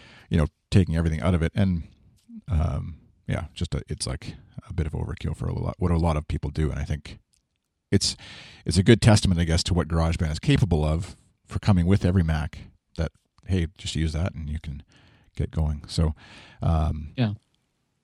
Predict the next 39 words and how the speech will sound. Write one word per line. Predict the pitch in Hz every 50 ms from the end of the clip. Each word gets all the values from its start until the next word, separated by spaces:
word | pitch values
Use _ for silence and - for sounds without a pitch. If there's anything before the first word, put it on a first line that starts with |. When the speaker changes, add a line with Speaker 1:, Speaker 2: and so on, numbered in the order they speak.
| _ _ _ _ _ -
Speaker 1:
what | 110 107
other | 113 104 107 95 82 80
au-, | 92 95 98 98 - -
uh, | - 82 92 85 87 87
gear | - - 95 92 90 85
do | 87 82
you | 80 80
use | 80 80 85 92 95 92 85 87
as | 82 -
far | - - 87 82 82
as, | 82 80 80 - - - - -
uh, | 87 82 82 80 82 - -
before | - 90 - 123
we | 110 104
get | 98 104
into | 104 92 87
the | 87
mic | 82 87 85 85 - -
question, | - - 69 78 - - - 80
I | 80
guess | 82 78 -
that's | - 78 - -
the, | - 76 76 - - - _ _ _ _ _ _ _ _ _ _ -
the | -
big | 76 90 87 80
one | 80 80 78
that | 80 80 - _ - - 87
people | - - - - 78
often | 78 78 - 76 73
ask, | 73 78 80 -
but, | - - - - - - - - - - - - - - -
um, | 92 76 76 78 80 82 85 -
any | 92 87 85
other | 82 82 87 87
gear | 82 80 87 87
that | 90 85 -
you | 82
use | 82 85 90 -
for, | - - 90 85 82 78